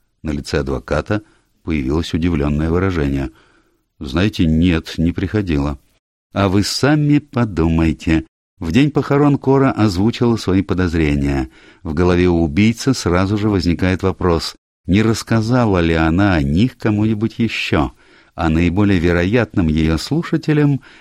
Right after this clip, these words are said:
является мисс Гилкрист. Мне кажется, моншер,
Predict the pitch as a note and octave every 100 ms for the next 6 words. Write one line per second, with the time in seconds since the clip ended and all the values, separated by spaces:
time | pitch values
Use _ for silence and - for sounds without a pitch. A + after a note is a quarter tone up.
0 | _ D#2+ G#3 B2 C#3+ D#3 D3+ - D3 C#3
1 | G#2+ D3 - - C#3 D#3 D#3+ - D2 C#2+
2 | - - - _ - _ _ F#2+ F#2+ E2+
3 | B2 A2 G2+ G2+ E2+ E2 - F2+ D#2 D2+